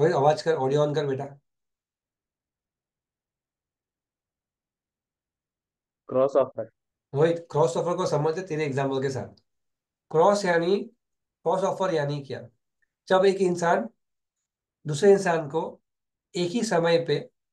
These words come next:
Speaker 1: एक ही reference पे एक दूसरे को offer करें, तो हम उसे cross offer कहते हैं। यानी रोहित के मन में था कि मैं पूजा को propose करूं,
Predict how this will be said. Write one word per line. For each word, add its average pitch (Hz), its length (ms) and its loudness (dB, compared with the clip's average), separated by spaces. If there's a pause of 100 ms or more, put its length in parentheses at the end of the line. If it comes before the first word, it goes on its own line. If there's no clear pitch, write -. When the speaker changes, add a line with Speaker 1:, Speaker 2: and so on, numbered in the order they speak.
(480)
Speaker 1:
एक 190 180 0
ही - 380 -6 (400)
reference 196 460 4
पे 196 320 0 (680)
एक 165 120 -4
दूसरे 165 240 -2
को 190 80 2
offer 170 280 2
करें, - 300 0 (1500)
तो 180 60 -4
हम 175 200 -2
उसे 151 220 -2 (400)
cross 156 280 0
offer 139 300 -6
कहते 143 280 -6
हैं। - 140 -20 (1400)
यानी 120 200 0 (1120)
रोहित 190 200 4
के 202 120 4
मन 175 180 4
में 165 140 2
था - 320 -2 (220)
कि 160 80 0
मैं 175 180 -2
पूजा 147 280 2
को 135 140 -4
propose 139 280 -4
करूं, 104 240 -8